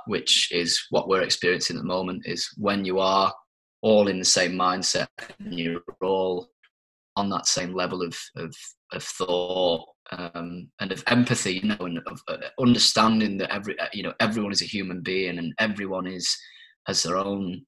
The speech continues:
very, very, very complicated lives. Then everything just, just works. You, you find a groove and, and it becomes rational. You know, it, it, it just makes sense. Sometimes you can't describe why something sounds so good.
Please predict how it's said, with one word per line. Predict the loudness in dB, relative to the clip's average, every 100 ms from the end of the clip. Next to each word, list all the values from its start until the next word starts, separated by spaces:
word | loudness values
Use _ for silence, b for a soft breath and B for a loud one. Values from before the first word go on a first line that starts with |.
| -10
very, | -2 0 0 -2
very, | -2 -2
very | -2 -2 -2
complicated | -4 -4 -6 -4 -4 0
lives. | 2 2 0 -4 -6 _ _ _ _ 0
Then | 0 0 -4 -2
everything | -2 -2 -4 -4
just, | -2 -2 -4
just | -4 -4 -4
works. | -2 -2 0 0
You, | -2 -4
you | -8 -6
find | -2 -2 -2
a |
groove | -4 -6 -6 -6
and, | -10 -10
and | -12
it |
becomes | -6 -6 -2
rational. | 2 4 2 -2 -6
You | -6
know, | -6
it, | -8 -12
it, | -10
it | -8 -8 -2
just | -2 0
makes | 0 2 2
sense. | 2 0 -4 -10 -12 B B
Sometimes | 4 6 6 4 2 -2
you |
can't | 4 8 8 8 0
describe | 0 0 4 4 4 2
why | 0
something | 0 -2 -2
sounds | 0 2 2 0
so | -2
good. | 2 2 0